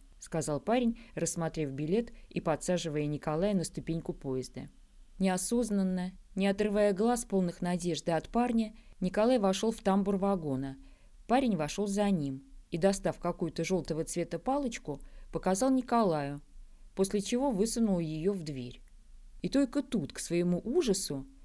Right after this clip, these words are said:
Николай увидел, что поезд не только тронулся —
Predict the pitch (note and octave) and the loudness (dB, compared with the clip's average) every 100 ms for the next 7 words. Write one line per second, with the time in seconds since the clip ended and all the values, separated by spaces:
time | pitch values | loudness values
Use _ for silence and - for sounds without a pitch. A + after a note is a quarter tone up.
0 | - - F3 F3 G3 F#3+ F#3+ F#3 C4 A#3 | -20 -6 -2 4 6 8 8 6 4 4
1 | E3+ - G3+ G3+ F#3+ - F3+ F3+ D4 E4 | 2 2 0 4 2 2 0 0 -2 0
2 | D#4+ C#4 A3+ D#3+ C#3 - C3+ | 0 2 4 4 0 -4 -6